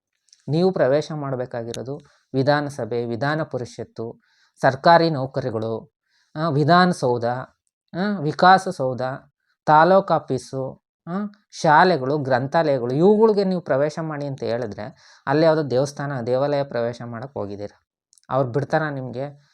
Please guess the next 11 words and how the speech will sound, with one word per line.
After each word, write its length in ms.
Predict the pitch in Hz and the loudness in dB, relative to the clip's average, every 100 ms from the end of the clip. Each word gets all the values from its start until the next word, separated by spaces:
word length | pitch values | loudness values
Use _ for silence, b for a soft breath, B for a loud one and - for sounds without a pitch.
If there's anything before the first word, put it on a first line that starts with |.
| b b _ | b b _
ಕನಕದಾಸರು, 800 | 123 139 143 147 151 147 156 156 | -4 -2 0 4 4 4 0 0
ಬಸವಣ್ಣವರು 760 | 117 107 139 147 151 147 151 | 0 -2 -6 -6 -4 -2 0
ಅಂಥ 380 | 127 113 120 143 | 0 -2 -6 -2
ಕಾಲದಿಂದನೇ 800 | 156 151 147 147 143 143 147 151 - b b 127 | -2 0 -2 -2 -4 -6 -8 -10 -12 b b 2
ಹೋರಾಟ 380 | 139 156 151 | 4 6 4
ಮಾಡ್ಕೊಂಬಂದೇ 720 | 156 151 143 147 139 135 151 165 | 0 -2 -4 -4 -6 -4 -4 -2
ಇವಾಗ 220 | 127 123 | -2 -4
ಸಮಾನತೆ 560 | 120 117 131 131 156 | -6 -8 -8 -10 -10
ತರಕ್ಕಾಗಿಲ್ಲ. 640 | 151 113 113 104 98 98 - _ _ _ _ _ _ _ _ _ - | -8 -8 -8 -8 -10 -12 -16 _ _ _ _ _ _ _ _ _ -12
ಆರ್ಥಿಕವಾಗಿ 540 | 98 - 143 156 156 | -10 -10 -6 -4 -4
ಸಬಲರಾಗಿ. 640 | 120 107 135 143 135 107 | -6 -6 -2 0 0 -4